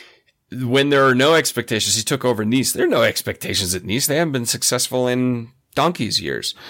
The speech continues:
So, uh, and Hertha was the same way. With Dortmund, huge expectations. Because the one year after Tuchel,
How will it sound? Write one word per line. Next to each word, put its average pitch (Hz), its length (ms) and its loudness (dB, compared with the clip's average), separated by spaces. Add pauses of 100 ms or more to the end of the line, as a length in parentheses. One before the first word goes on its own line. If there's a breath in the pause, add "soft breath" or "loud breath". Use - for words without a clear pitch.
(320 loud breath)
So, 131 680 4
uh, 120 340 0
and 110 160 -2
Hertha 127 380 0
was 117 160 -2
the 120 80 -2
same 113 320 0
way. 131 240 -2 (180 loud breath)
With - 140 -4
Dortmund, 180 360 0
huge 269 220 2
expectations. 95 880 -4 (380 loud breath)
Because 127 420 2
the 123 120 0
one 143 300 2
year 147 380 2
after 127 400 -4
Tuchel, 127 540 -2